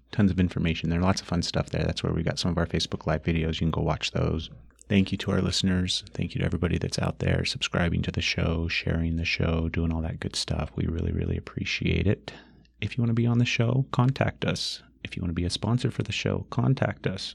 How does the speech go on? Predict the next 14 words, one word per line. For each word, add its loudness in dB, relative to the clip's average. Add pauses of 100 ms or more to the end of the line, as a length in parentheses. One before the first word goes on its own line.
(120)
If -12
you 0
wanna 2
say, 2
"Hey, 0
I 0
love 0
your 2
show," 0
or, -2
"Hey, 0
your -2
show 0
sucks," 0